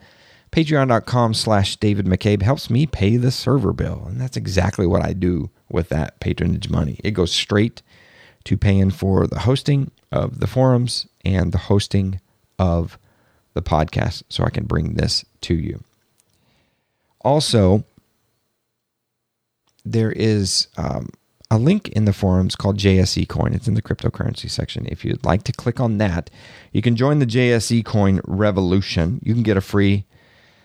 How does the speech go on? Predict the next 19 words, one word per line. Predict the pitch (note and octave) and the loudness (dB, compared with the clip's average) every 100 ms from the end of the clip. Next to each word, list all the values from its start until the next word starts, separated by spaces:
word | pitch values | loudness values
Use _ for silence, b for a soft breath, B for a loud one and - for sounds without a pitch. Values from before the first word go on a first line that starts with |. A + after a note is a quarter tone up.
| b | b
you | - | -4
know, | G2+ F#2 | 0 2
bump | G2+ G2 | 2 2
of | G2 - | 0 -2
coin | G2+ F2+ | 0 0
for | E2+ D2 | 0 -2
yourself, | E2 G3 G3 - _ | 0 0 -2 -4 _
and | - E2+ | -8 -4
I | D#2+ | -2
get | F#2+ D#2+ | 0 -2
a | |
free | - - - | -2 -2 -2
little | - - | -2 -2
referral | - - D#2 D2+ C2 | -4 -4 -2 -2 -2
coin, | - C#2+ D2+ - | -4 -2 -2 -4
so | - - - - | -4 -4 -4 -4
that | - - | -6 -8
helps | - C#2+ - - | -10 -8 -10 -12
keep, | - F#2 - | -10 -10 -10